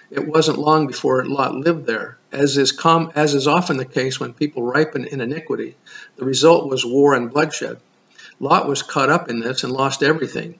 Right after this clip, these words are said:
Abraham came to his rescue and saved Lot, his family, friends, and his possessions. Regarding the pitching of the tent toward Sodom, it was customary for the women to pitch the tents. Since the tent was pitched toward Sodom, maybe Lot's wife loved the city,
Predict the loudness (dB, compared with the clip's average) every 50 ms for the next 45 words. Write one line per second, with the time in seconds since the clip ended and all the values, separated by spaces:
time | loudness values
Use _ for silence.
0 | _ -2 -2 0 0 -2 -4 -4 -2 -4 -4 -6 -6 -4 0 0 0 0 0 0
1 | -2 0 0 0 0 0 0 -2 -2 -4 -4 -4 -4 -2 0 0 0 0 0 -4
2 | -8 -6 -6 -8 -8 -8 -12 -12 -10 -4 -2 -2 -2 -2 -2 -4 -6 -6 -4 -4
3 | -4 -4 -6 -6 -8 -8 -8 -10 -10 -8 -4 -4 -4 -4 -4 -8 -12 -12 _ -20
4 | -20 _ _ _ _ -20 -20 -20 -20 -16 -16 -16 -14 -8 -4 -2 2 4 4 6
5 | 6 4 2 0 -2 0 0 0 2 2 0 0 0 -2 -4 -6 -2 0 0 0
6 | 0 -2 -4 -2 2 2 2 2 0 0 -2 0 0 0 0 0 -2 -2 -6 -8
7 | -6 -8 -10 -6 -2 -2 -2 -2 -2 -4 -2 -2 0 0 0 -2 -2 -4 -4 -2
8 | -2 0 0 2 2 0 -2 -4 -6 -4 -2 -2 -2 -2 -6 -6 -8 -6 -4 -4
9 | -4 -4 -6 -8 -10 -12 -12 _ -20 -20 -20 -20 _ _ 0 2 2 2 2 0
10 | -2 -4 -4 0 0 0 0 0 -2 -4 -4 -4 -2 2 0 0 2 0 -8 -8
11 | -10 -20 _ _ -2 4 6 6 4 4 2 -2 0 0 0 0 0 -2 -2 -2
12 | -2 -2 -2 0 -2 -2 0 0 0 0 -2 -6 -4 -2 0 0 0 -2 -2 0
13 | 2 2 2 2 0 -4 -2 -2 -2 -2 -2 -4 -6 -8